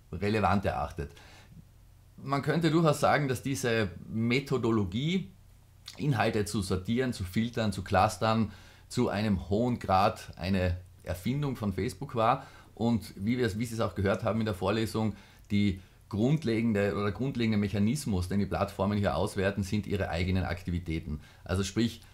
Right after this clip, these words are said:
man zeigt Ihnen ein Status-Update und der Algorithmus misst dann, klicken Sie auf Gefällt mir, schreiben Sie einen Kommentar, teilen Sie diesen Beitrag, ähm, klicken Sie auf den Link und so weiter. Und aus all, aus Ihrem Verhalten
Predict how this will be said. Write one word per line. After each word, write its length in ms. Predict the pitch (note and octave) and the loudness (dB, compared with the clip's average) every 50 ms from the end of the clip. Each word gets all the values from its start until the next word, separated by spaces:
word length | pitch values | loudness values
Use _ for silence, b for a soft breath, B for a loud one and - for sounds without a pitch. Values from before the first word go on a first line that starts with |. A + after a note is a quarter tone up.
| B B B | B B B
man 120 | E2 F#2 | -4 -4
zeigt 340 | F2 - A2 G#2 B2 - - | 0 2 2 2 2 0 -2
Ihnen 200 | - A#2+ A2 G2+ | -2 0 2 2
ein 100 | F#2 F2+ | 0 0
Status-Update 840 | F2 - F#2+ G2 A#2 - C3 A2+ G#2 G2+ A2 - G2 G2+ A2+ G#2+ - | 2 2 2 2 2 0 0 2 2 2 2 2 2 0 0 0 0
und 100 | G#2 G2+ | 0 0
der 80 | F2+ - | 0 0
Algorithmus 500 | F2+ F#2+ F#2+ G#2+ A#2 - A#2+ G2 F2+ G2+ | 0 0 0 0 0 0 -2 -2 0 0
misst 240 | G#2+ B2 - - - | -2 -2 -2 -4 -4
dann, 120 | A#2 G#2+ | -4 -2
klicken 320 | - - A2+ G#2+ - A#2 G2+ | -2 -4 -6 -4 -2 -4 -2
Sie 140 | F#2 G#2 | 0 -2
auf 100 | F2 F2 | -2 -2
Gefällt 400 | - F#2 - - F#2+ A2 A#2 - | -4 -6 -2 0 0 0 0 0
mir, 240 | - G#2+ G#2 G#2 G2+ | -2 0 0 0 0
schreiben 300 | F#2+ - F2 F2 F2+ F#2 | 0 -2 -2 0 0 0
Sie 100 | F2+ F2+ | 0 0
einen 160 | E2+ E2+ E2+ | -2 -2 -2
Kommentar, 580 | - - D#2+ E2 E2 - E2 E2+ F2+ G2+ G2+ - | -4 -4 -4 -4 -4 -2 2 4 4 4 2 2
teilen 300 | - E2+ F2 F#2 G2 F#2+ | -2 0 2 2 2 2
Sie 160 | F#2+ - F#2+ | 2 0 -2
diesen 260 | D#2 F2 F2 - D#2+ | -2 -2 -4 -4 -4
Beitrag, 440 | D2+ D#2 C#2+ D2 - D2 B1+ C#2 - - B B B B B B B B - | -4 -4 -6 -6 -8 -8 -10 -10 -12 -14 B B B B B B B B -4
ähm, 280 | - F2 F2 F2+ E2+ F2 B B B B B B B B B - - - - - - - - - | 0 2 2 2 2 -2 B B B B B B B B B -20 -20 -20 -20 -20 -20 -20 -14 -6
klicken 260 | - A2+ A2 - A2+ | -2 -2 -2 0 0
Sie 120 | F#2+ - F#2 | -2 0 -2
auf 80 | F#2 | -2
den 120 | - - D#2+ | -2 -2 -2
Link 220 | E2+ F2+ F#2 F2 | -2 -2 -2 -2
und 100 | F#2 E2+ | -2 -2
so 120 | E2+ F2 D2+ | -2 -2 -4
weiter. 360 | C#2 C2+ C#2 - C#2+ C2 - | -4 -6 -6 -6 -6 -4 -2
Und 160 | G#2 G#2+ - | -2 0 2
aus 160 | G2+ G#2+ F2+ | 0 0 0
all, 280 | - - F#2 G#2 A#2 - | 0 0 2 2 2 0
aus 160 | - G2 - | -2 -4 -2
Ihrem 200 | - C3 B2 B2 | -2 -2 -2 0
Verhalten 680 | - A2+ F#2 F#2 F2 G2+ B2 - - C3 B2+ C3 A#2 | 0 0 2 4 4 4 2 0 -2 -4 -4 -4 -6